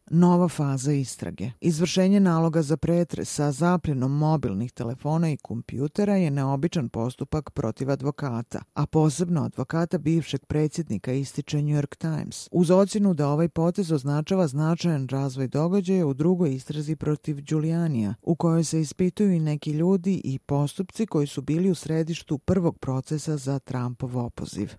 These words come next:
Federalne službe su fokusirane na pitanje da li je Giuliani nelegalno lobirao u Trumpovoj administraciji dvije hiljade devetnaeste u ime ukrajinskih zvaničnika i oligarha koji su mu pomagali u traženju prljavštine o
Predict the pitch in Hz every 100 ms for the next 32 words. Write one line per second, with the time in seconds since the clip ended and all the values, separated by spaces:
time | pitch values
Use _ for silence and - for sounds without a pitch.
0 | - 180 165 156 139 135 127 - 165 196
1 | 202 233 165 156 - 175 - 233 208 175
2 | 160 147 180 180 233 208 156 170 214 196
3 | 151 156 160 185 196 165 160 170 151 135
4 | 135 139 139 127 139 147 160 131 139 135
5 | 135 131 135 131 131 139 135 - 147 143
6 | - 143 135 143 147 147 139 135 139 139
7 | 143 - 156 135 - - 175 185 180 165
8 | 165 - 165 147 - 135 131 156 156 165
9 | 165 147 131 123 131 139 156 190 202 202
10 | 185 175 - 190 190 220 208 - 147 143
11 | 139 147 175 185 180 139 - 131 135 131
12 | 156 175 151 139 127 127 131 127 - 147
13 | 80